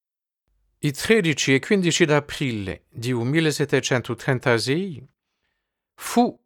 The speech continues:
in convento da Ligiani che fece a Teodoro di Neof re di Corsica e che scrisse la Costituzione che definia le leggi e le convenzioni di un regno. Proponeva una moneta e una bandiera.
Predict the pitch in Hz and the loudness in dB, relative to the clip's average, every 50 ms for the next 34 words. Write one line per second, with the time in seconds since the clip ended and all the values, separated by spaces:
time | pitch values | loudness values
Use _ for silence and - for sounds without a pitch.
0 | _ _ - 156 156 - - 202 190 180 185 165 143 135 151 143 151 147 143 143 | _ _ 0 0 2 4 4 4 4 6 4 4 4 2 2 4 4 4 4 2
1 | 139 131 117 117 135 151 190 220 220 208 160 127 - _ _ _ _ _ _ _ | 0 0 2 4 4 4 4 2 -2 -6 -8 -10 -12 _ _ _ _ _ _ _
2 | - - 185 175 - - - 185 139 - - - 123 117 - 135 139 139 - - | -6 -2 -2 0 2 4 4 4 6 4 2 2 2 2 4 2 0 0 2 4
3 | 196 185 160 135 147 139 120 107 117 117 135 151 147 143 139 135 131 127 156 180 | 4 4 6 6 6 4 4 4 2 0 2 2 4 4 4 6 6 6 6 6
4 | 190 - - - - - _ _ _ _ - - - 175 214 202 165 165 147 123 | 4 0 -6 -14 -14 -16 _ _ _ _ -6 2 4 4 4 4 2 -2 -2 0
5 | 127 120 104 95 - - - 117 104 104 98 90 - _ _ _ - - - 151 | 0 0 -2 -2 -6 -10 -10 -10 -6 -8 -8 -8 -8 _ _ _ -18 -6 0 0
6 | 156 - 190 180 - - - - - 185 143 - - 139 135 135 175 175 - - | 0 2 4 2 2 2 0 2 2 2 2 4 4 2 2 2 2 -2 -2 -4
7 | 202 165 - 147 135 - - 175 156 185 214 196 151 107 113 _ _ _ _ - | -6 -4 -4 -8 -6 0 2 4 4 4 4 2 -4 -8 -10 _ _ _ _ -6
8 | - 170 151 180 185 165 190 185 175 165 151 139 131 123 127 131 135 135 131 143 | -2 0 2 2 2 4 4 4 4 4 4 4 4 6 6 6 4 4 4 4
9 | 170 208 202 156 - - 113 - - - - - - 139 151 143 160 170 160 156 | 4 4 2 -2 -4 -6 -6 -6 -8 -20 -10 0 4 4 4 6 4 4 6 6
10 | 160 151 143 - - - 175 202 202 180 160 135 127 143 151 143 131 110 98 107 | 6 4 4 2 2 4 6 6 6 4 0 -2 0 0 2 2 2 2 2 -2
11 | 101 90 85 85 85 82 82 85 _ _ _ _ _ _ _ _ _ _ _ _ | -2 -2 -4 -6 -10 -10 -12 -16 _ _ _ _ _ _ _ _ _ _ _ _
12 | - - 185 165 - 208 185 190 202 185 165 160 165 170 170 160 143 127 127 165 | 0 0 0 2 4 4 6 6 6 6 6 6 6 6 4 4 4 4 4 4
13 | 226 226 - 147 - - - 156 147 147 147 151 147 135 127 120 113 104 101 90 | 2 4 2 0 0 2 2 2 4 4 4 4 4 2 0 -2 -4 -8 -8 -10
14 | 90 92 - - - | -10 -14 -18 -20 -20